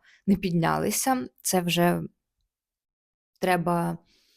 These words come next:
запитувати саме, напевно, на курсі, тому що, я так думаю, можливо, в Грації, в Відні, там, в інших містах, можливо, навіть ціни відрізняються. Але при-, приблизно п'ятсот євро за семестр.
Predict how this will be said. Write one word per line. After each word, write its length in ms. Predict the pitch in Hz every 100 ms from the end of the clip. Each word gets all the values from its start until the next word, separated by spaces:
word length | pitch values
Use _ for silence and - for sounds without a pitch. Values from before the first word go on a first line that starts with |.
| _ -
запитувати 640 | 180 180 190 190 175 175 175
саме, 280 | - 175 175
напевно, 420 | 175 175 170 175
на 100 | 170
курсі, 380 | - 349 - 220
тому 300 | 185 175 175
що, 480 | - 180 170 170 160
я 140 | 175
так 160 | 175 165
думаю, 420 | 165 185 185 175
можливо, 460 | 170 165 170 160 156
в 60 |
Грації, 640 | 160 185 247 - - 180 165
в 60 |
Відні, 420 | 175 220 202 180
там, 220 | 175 156 160
в 60 |
інших 320 | 196 - 170
містах, 400 | 185 170 202 226 -
можливо, 340 | 175 180 175
навіть 300 | 165 165 170
ціни 280 | - 196 185
відрізняються. 840 | 170 165 160 160 - - - - - _ _ _ _ _ _ _ -
Але 160 | 175
при-, 200 | 180 185
приблизно 680 | - - 208 180 262 302 233
п'ятсот 380 | 175 - 190 -
євро 340 | 175 226 202
за 140 | 165 170
семестр. 680 | - 165 156 - - -